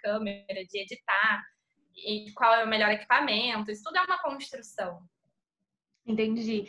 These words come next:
Speaker 2: E eu ia perguntar pra vocês, acho que uma coisa que todo mundo quer saber, assim, primeiro, como é que vocês começaram? Conta a história de vocês. É, eu acho que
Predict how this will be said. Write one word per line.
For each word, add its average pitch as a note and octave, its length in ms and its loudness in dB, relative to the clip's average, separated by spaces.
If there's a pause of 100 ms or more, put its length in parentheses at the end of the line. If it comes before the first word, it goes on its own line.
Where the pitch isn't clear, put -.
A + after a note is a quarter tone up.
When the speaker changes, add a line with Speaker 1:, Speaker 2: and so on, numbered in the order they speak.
(240)
Speaker 2:
E C#4 80 2
eu D4 100 4
ia D#4+ 140 4
perguntar E4 320 2
pra D#4 140 0
vocês, D4+ 280 -4
acho D4 120 -6
que - 60 -12
uma C#4+ 100 -6
coisa C#4 180 -4
que - 60 -18
todo D4+ 160 -2
mundo E4 180 -2
quer D#4+ 160 0
saber, A3+ 500 2
assim, G3 380 -6
primeiro, C4 540 -2 (280)
como C#4 140 0
é D#4 60 4
que E4 100 -4
vocês E4+ 220 -2
começaram? C#4+ 560 -2
Conta B3 440 -2
a A#3+ 80 2
história A#3+ 240 0
de A3+ 80 -2
vocês. A3+ 520 -4
É, G3 340 -4
eu G#3 80 0
acho A#3+ 200 2
que C4 460 -6